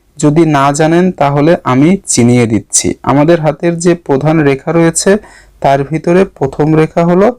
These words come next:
লাইফলাইন বা আয়ুরেখা, দ্বিতীয় রেখাটি হলো মস্তিষ্ক রেখা, তৃতীয় রেখাটি হলো হৃদয় রেখা এবং চতুর্থ গুরুত্বপূর্ণ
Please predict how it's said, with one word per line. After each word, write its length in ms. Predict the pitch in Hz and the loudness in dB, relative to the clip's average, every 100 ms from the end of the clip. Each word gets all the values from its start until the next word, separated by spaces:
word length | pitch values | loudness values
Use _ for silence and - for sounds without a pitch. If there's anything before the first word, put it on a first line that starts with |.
| _ _ - | _ _ -4
লাইফলাইন 680 | 127 120 120 123 147 151 170 | 0 2 0 -2 -2 0 0
বা 120 | 165 202 - - | 0 -2 -4 -6
আয়ুরেখা, 520 | 110 104 98 95 - - _ _ _ _ - | -2 0 0 -2 -6 -10 _ _ _ _ -4
দ্বিতীয় 400 | 131 135 165 160 | -2 0 2 2
রেখাটি 380 | 156 151 160 180 | 2 0 -2 0
হলো 180 | 180 202 | 0 0
মস্তিষ্ক 600 | 196 160 147 - 147 - 151 | 0 -2 -4 -8 -8 -4 0
রেখা, 280 | 151 - 202 | 0 0 -6
তৃতীয় 440 | - 147 143 147 | -2 -4 0 2
রেখাটি 380 | 139 135 139 160 | 2 0 -4 -2
হলো 220 | 165 180 262 - _ _ _ _ _ _ | 0 2 -2 -4 _ _ _ _ _ _
হৃদয় 360 | 135 147 151 143 | -2 2 2 2
রেখা 260 | 143 143 233 | 0 0 -2
এবং 260 | 220 139 165 254 _ - | 0 0 0 -2 _ -12
চতুর্থ 480 | - 139 156 - - 196 | -4 -2 -2 -4 -4 -2
গুরুত্বপূর্ণ 640 | 185 180 - - 175 175 | 0 -2 -2 -4 -2 0